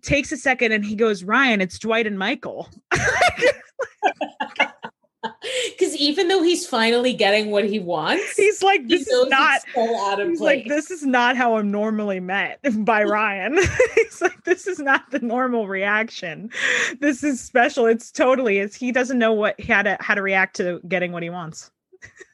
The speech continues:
Speaker 2: Oh, that
Speaker 1: I
Speaker 2: makes
Speaker 1: love
Speaker 2: me
Speaker 1: it.
Speaker 2: sad.
Speaker 1: I love that. Okay, my next one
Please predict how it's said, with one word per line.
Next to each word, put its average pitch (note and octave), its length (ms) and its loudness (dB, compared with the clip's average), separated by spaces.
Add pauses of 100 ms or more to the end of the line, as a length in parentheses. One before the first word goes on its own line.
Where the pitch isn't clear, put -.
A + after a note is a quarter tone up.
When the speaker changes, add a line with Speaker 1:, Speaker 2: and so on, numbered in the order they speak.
(140)
Speaker 2:
Oh, A3+ 640 0
that D4+ 100 4
Speaker 1:
I E4+ 80 6
Speaker 2:
makes E4 100 6
Speaker 1:
love C4+ 180 0
Speaker 2:
me G#3 60 0
Speaker 1:
it. A#3+ 160 -4 (120)
Speaker 2:
sad. F#3+ 420 0 (140)
Speaker 1:
I F4 160 4
love A#3 320 4
that. F3 280 -2 (800)
Okay, F3 320 0 (560)
my B3 720 2
next G3+ 340 -2
one D#3 300 -10